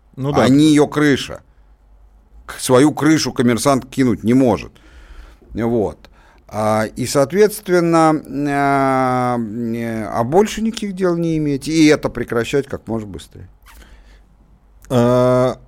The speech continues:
Speaker 1: а
Speaker 2: Но
Speaker 1: и-
Speaker 2: никаких. А вот я тебе ещё могу сказать интереснее. Ты знаешь, вот никаких этих стокгольмских арбитражей, категорически мгновенно денонсировать договор и выйти из сог-, с-, из соглашения,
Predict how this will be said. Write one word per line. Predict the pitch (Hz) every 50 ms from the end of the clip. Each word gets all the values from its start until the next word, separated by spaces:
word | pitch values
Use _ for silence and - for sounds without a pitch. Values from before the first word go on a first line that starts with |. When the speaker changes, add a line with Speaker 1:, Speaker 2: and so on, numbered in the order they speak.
| _ _ _ -
Speaker 1:
а | 127 127
Speaker 2:
Но | 120 120 127 135
Speaker 1:
и- |
Speaker 2:
никаких. | 139 147 160 170 190 220 254 226 - 226 233 226 226 226 - 196 196 180 131 98 82 - - - - - - - - - - _
А | - 92 104
вот | 104 123 101 123
я | 123 123 123
тебе | 120 127 127 143
ещё | 147 139 - 165
могу | 160 175 180 180 180
сказать | 170 - 180 170 135 -
интереснее. | 139 135 131 151 156 151 135 98 - - - 98 92
Ты | 87 - 104
знаешь, | 104 123 160 185 185 151 127 - - - - - - _ -
вот | 117 107
никаких | 117 143 170 175 - 208 202 208 - 208 208 175 - 143
этих | 135 123 - 120 -
стокгольмских | - - 120 113 110 120 147 170 180 180 156 - - 160 120
арбитражей, | 156 151 151 147 156 147 - 147 143 147 147 131 107 92 98 101 98 92 85 76 69 - - - - - - - - - -
категорически | - - 139 - - 170 143 160 160 160 175 190 180 - 180 170 - - - 170
мгновенно | 165 160 139 135 156 160 156 156 156 165 170 175 170 170 165 160 156 151 147 147 139 107 - 143
денонсировать | 127 110 135 135 139 135 131 131 - 160 165 156 156 147 147 127
договор | 123 143 127 135 139 135 135 147 156 160 156
и | - - 139
выйти | 127 131 147 139 139 - 143
из | 143 127 -
сог-, | - 139 127 120 110 - 113
с-, | 107 - - - -
из | - - 135 127 120 -
соглашения, | - 131 123 131 127 127 123 - 160 147 147 139 139 135 131 123 -